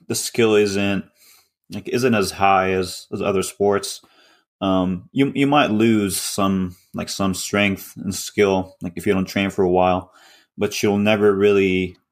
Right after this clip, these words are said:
lose so much skill that you're, like, you're squatting. Like, if you take, like, four or five months off, like, you're probably not gonna lose all your strength.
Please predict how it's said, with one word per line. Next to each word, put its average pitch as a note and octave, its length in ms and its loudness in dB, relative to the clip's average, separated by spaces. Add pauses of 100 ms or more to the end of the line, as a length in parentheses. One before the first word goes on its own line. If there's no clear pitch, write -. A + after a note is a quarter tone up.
(560)
lose G#2 420 0
so G#2 200 -2
much G2+ 160 -2
skill G2 400 0
that F#2 140 0
you're, F#2 480 0 (640)
like, F2+ 180 -4
you're F#2+ 100 -2
squatting. G2 540 0
Like, F2 140 -2
if G#2+ 320 0
you A#2 80 2
take, A2+ 240 0
like, F#2+ 160 -2
four G#2 340 0
or F#2+ 60 0
five F#2+ 300 0
months F#2+ 280 -2
off, F#2+ 360 2
like, G#2 140 -4
you're C3+ 100 0
probably A#2+ 260 2
not G2 220 -2
gonna F#2 320 0 (680)
lose A2 420 2
all A#2+ 200 4
your G2 100 0
strength. G2 520 -2